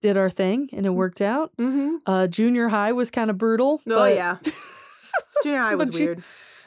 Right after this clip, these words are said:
Speaker 1: junior hi-, I mean, junior high kids are the worst.
Speaker 2: Yeah.
Speaker 1: And I'm gonna have one in a few years, and I'm afraid.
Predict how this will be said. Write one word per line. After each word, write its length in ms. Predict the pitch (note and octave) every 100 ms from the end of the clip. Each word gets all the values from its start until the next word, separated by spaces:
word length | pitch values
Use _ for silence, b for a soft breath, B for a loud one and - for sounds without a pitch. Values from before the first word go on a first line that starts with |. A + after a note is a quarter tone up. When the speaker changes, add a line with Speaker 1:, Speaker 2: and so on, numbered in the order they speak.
| B
Speaker 1:
junior 340 | - F4 F4+ D4+
hi-, 80 | -
I 160 | A3+
mean, 200 | A#3 G#3+
junior 280 | F#3 A#3+ C4+
high 200 | G3 F#3+
kids 240 | F#3 F#3 F3+
are 80 | F3
the 120 | E3
worst. 920 | E3 E3+ E3+ D#3 D3 - - - - _ -
Speaker 2:
Yeah. 520 | F3 E3 D#3+ D#3 E3
Speaker 1:
And 100 | F#3
I'm 180 | G3 B3+
gonna 160 | C4+ A3+
have 260 | G#3 G#3+ F#3+
one 240 | F3+ E3
in 100 | E3
a 60 | E3
few 240 | - F3
years, 400 | F3 E3 E3 D#3+
and 100 | E3
I'm 180 | E3 G#3
afraid. 600 | F#3+ - C3+ C#3 D#3 D#3